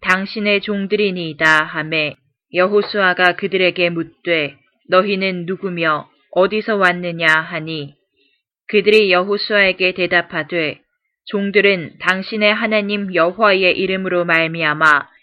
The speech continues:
심히 먼 나라에서 왔사오니 이는 우리가 그의 소문과 그가 애굽에서 행하신 모든 일을 들으며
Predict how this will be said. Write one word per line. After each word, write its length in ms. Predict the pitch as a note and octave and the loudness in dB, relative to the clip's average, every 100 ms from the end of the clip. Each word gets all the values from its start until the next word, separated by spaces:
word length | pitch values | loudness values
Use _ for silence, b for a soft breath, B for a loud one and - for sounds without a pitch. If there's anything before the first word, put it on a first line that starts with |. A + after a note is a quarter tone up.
| b | b
심히 580 | - - C4 A#3 A#3 G3+ | -16 -6 -2 0 2 0
먼 280 | D#3+ E3+ G3+ | 0 -2 2
나라에서 580 | G#3+ G#3+ F#3+ F3 - F#3 | 2 4 4 0 -2 0
왔사오니 880 | E3+ E3 - F3 D#3 D#3 E3 D3+ C#3+ _ _ _ _ _ | 0 -2 -4 -2 -2 -4 -8 -8 -12 _ _ _ _ _
이는 280 | G#3+ A3 G#3 | 0 2 2
우리가 540 | F#3+ G3 F#3+ D#3 - - | -2 2 2 2 -2 -4
그의 260 | G#3 G3 | 0 0
소문과 840 | G3 A#3 G#3 F#3+ F3+ F3+ E3 C#3 - _ _ | 0 -6 -6 -8 -6 -2 0 -2 -6 _ _
그가 500 | F#3+ F#3 F3 D#3 - - | -4 2 4 4 0 -2
애굽에서 520 | F3+ G3+ G#3+ G3 G3+ | 0 0 0 0 0
행하신 720 | G3+ F#3+ F#3 F3 F#3+ E3+ C#3+ | -4 -4 -6 -6 -6 -6 -4
모든 400 | E3+ G#3 A3 G#3 | -2 0 0 0
일을 300 | G3 F#3+ F3+ | 0 0 -2
들으며 580 | F3+ F3 D#3+ D#3 C#3+ | -4 -8 -4 -4 -4